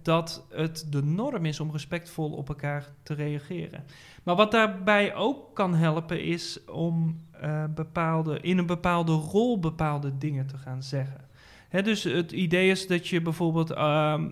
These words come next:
eh, advocaat van de duivel gaat spelen. Dat je zegt van, "Nou, ik ga schieten op dingen, ik ga, ik ga, ehm, bepaalde kritiek leveren, ik ga moeilijke dingen zeggen.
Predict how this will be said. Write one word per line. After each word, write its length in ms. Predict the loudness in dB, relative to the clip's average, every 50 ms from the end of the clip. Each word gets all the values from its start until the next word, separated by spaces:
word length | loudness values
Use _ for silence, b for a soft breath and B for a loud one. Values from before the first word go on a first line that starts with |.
| -6
eh, 300 | -4 -2 -2 0 -2 -2 0
advocaat 440 | -2 -2 -2 0 2 4 4 4
van 140 | 4 2 2
de 100 | 2 2
duivel 640 | 4 4 6 6 6 4 4 2 0 0 0 0 -2
gaat 340 | -6 -6 -4 -4 -2 -2 -4
spelen. 480 | -6 -6 -4 -4 -4 -4 -6 -8 -10 B B B B B B
Dat 160 | -2 -2 -2 0
je 100 | -2 0
zegt 220 | 0 0 -2 -2
van, 120 | -2 -2
"Nou, 240 | 0 0 0 0 -2 -2
ik 220 | -4 -4 -4 -6
ga 560 | -4 0 2 2 4 4 2 0 -2 -6 -10 -14 -18 -18
schieten 480 | -16 -14 -6 -2 0 0 0 2 2 0
op 160 | 0 2 2
dingen, 420 | 0 0 0 0 -4 -6 -8 -8 -10
ik 160 | -10 -10 -8
ga, 100 | -8 -6
ik 300 | -6 -6 -6 -8 -10 -8
ga, 440 | -6 -2 -2 0 0 0 -2 -4 B B B B B B B B -20 _ _
ehm, 520 | 0 0 2 2 2 2 2 2 0 0 -2 -4
bepaalde 560 | -6 -6 -4 -4 -2 0 2 2 2 2 0
kritiek 560 | -2 -2 -2 -2 2 4 4 4 4 2 0
leveren, 440 | 2 4 6 6 4 2 0 -4 -6
ik 100 | -6 -4
ga 120 | -2 0 2
moeilijke 480 | 6 6 6 6 6 4 4 2 0
dingen 260 | 0 0 0 0 -2
zeggen. 320 | 0 0 0 0 0 0